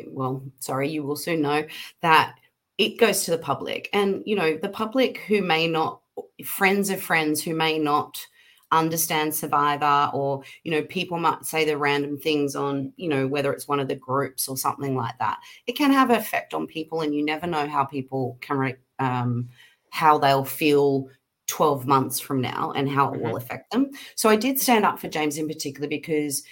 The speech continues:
Speaker 1: and, and I'm not blaming
Speaker 2: So,
Speaker 1: Dan
Speaker 2: so
Speaker 1: or
Speaker 2: why are
Speaker 1: I'm
Speaker 2: we,
Speaker 1: not even
Speaker 2: why are we, why are we standing up for James? What did James do?
Speaker 1: Well, so James in that entire season, and I'm not having a go at the players or Dan,
Speaker 2: Yeah.
Speaker 1: um, but he had Banfield coming at him,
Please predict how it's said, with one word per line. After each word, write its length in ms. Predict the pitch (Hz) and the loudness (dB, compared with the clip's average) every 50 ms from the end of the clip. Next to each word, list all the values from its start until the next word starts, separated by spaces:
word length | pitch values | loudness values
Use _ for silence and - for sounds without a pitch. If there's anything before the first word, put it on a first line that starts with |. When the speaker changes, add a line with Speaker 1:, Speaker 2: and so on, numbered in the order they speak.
| - - _ - | -20 -18 _ -4
Speaker 1:
and, 100 | 185 185 - 196 | -4 -2 0 2
and 100 | 196 196 | 2 4
I'm 80 | 202 | 4
not 180 | 208 208 196 196 | 2 2 0 2
blaming 440 | 180 170 165 156 151 139 135 139 135 - 127 | 2 2 2 2 2 0 0 -2 -4 -4 -4
Speaker 2:
So, 80 | - 165 | 0 2
Speaker 1:
Dan 220 | 165 160 160 156 | 4 4 4 4
Speaker 2:
so 80 | 165 160 | 4 4
Speaker 1:
or 40 | |
Speaker 2:
why 60 | 151 151 | 4 4
are 20 | |
Speaker 1:
I'm 80 | 165 190 | 4 6
Speaker 2:
we, 60 | 202 196 | 4 4
Speaker 1:
not 100 | 180 185 | 4 2
even 200 | 175 175 165 151 | 0 -2 0 0
Speaker 2:
why 100 | 135 143 | 2 2
are 40 | 170 | 2
we, 120 | 190 185 - - - _ _ _ - | 2 0 -4 -8 -20 _ _ _ -6
why 120 | 131 139 | -4 -2
are 40 | 156 | -2
we 60 | 175 | -2
standing 260 | 175 - 185 170 156 | -4 -4 -4 -4 -6
up 80 | 135 - | -6 -8
for 60 | 131 | -10
James? 360 | - 117 107 131 156 170 - | -10 -8 -8 -6 -8 -8 -8
What 60 | 175 | -8
did 180 | 160 151 139 127 | -8 -8 -8 -8
James 320 | - 117 113 120 135 139 | -8 -6 -6 -6 -8 -10
do? 220 | - 151 156 180 233 - _ _ _ - | -8 -8 -8 -8 -10 -14 _ _ _ 2
Speaker 1:
Well, 180 | 240 240 247 | 4 4 4
so 220 | - - 285 277 269 | 4 2 0 0 0
James 540 | 277 285 294 302 311 311 294 - - - - _ _ _ _ _ _ _ _ 208 | 0 -2 0 2 2 2 2 0 -2 -8 -10 _ _ _ _ _ _ _ _ 2
in 440 | 220 214 214 208 202 196 196 190 | 4 6 6 6 4 2 0 0
that 320 | 185 180 180 170 - - - | 0 0 0 0 -2 -2 -4
entire 800 | 175 175 175 180 170 165 165 160 156 156 156 151 131 - - _ _ _ _ | -6 -4 -4 -2 -2 0 0 0 0 2 2 0 0 -2 -6 _ _ _ _
season, 460 | - - - 175 165 156 151 156 147 160 | -4 -2 0 0 0 0 0 0 -2 0
and 100 | 175 185 | 0 0
I'm 120 | 190 208 | 0 2
not 140 | 220 214 - | 0 0 0
having 200 | 202 214 202 185 | 0 0 0 0
a 60 | 165 | 2
go 160 | 170 160 - | 2 2 2
at 60 | - 151 | 2 0
the 40 | 156 | -4
players 320 | - - 156 147 143 143 | -4 -2 -2 -2 -2 -4
or 80 | 151 139 | -4 -4
Dan, 380 | 151 143 143 226 302 339 330 - - | -2 -2 -2 0 -2 -2 -4 -8 -10
Speaker 2:
Yeah. 100 | - - - - - | -10 -10 -10 -4 0
Speaker 1:
um, 280 | 175 175 170 170 175 170 | 2 2 2 2 2 2
but 160 | - 202 - | 2 2 2
he 140 | 190 208 226 | 4 2 4
had 240 | 240 240 220 220 - | 4 4 2 0 2
Banfield 440 | 175 165 165 175 170 208 190 - - | 2 2 2 2 0 -4 -4 -4 -2
coming 220 | 190 175 170 165 | -2 -2 0 2
at 160 | 156 151 151 | 2 2 2
him, 340 | 156 151 151 151 151 156 | 2 2 2 0 -2 -6